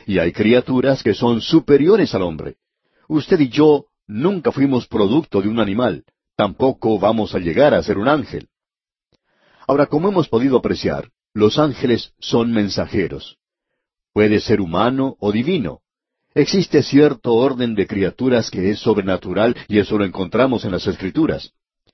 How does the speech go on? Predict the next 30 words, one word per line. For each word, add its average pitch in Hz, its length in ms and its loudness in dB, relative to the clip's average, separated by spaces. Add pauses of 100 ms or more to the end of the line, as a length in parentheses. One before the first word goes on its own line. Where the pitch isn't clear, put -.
(360)
Creemos 156 460 2
que 123 100 -2
nos 117 160 -2
sorprendería 110 600 0
mucho 120 420 -2
si - 140 -8
tuviéramos 104 500 -4
una 113 180 -2
idea 90 300 0
en 104 140 -2
realidad 92 340 0
de 110 140 -2
la 110 140 0
cantidad 117 540 0
de 120 160 -2
ángeles. 80 460 -6 (720)
Se 139 120 4
les 117 220 4
llama 135 360 2 (100)
las 113 260 2
huestes 127 500 2
celestiales, 110 760 0 (100)
y 139 100 2
eso 143 180 0
indica 135 300 2
que - 120 0
hay 135 100 4
muchos 139 600 0
de 82 180 -2
ellos. 71 400 -12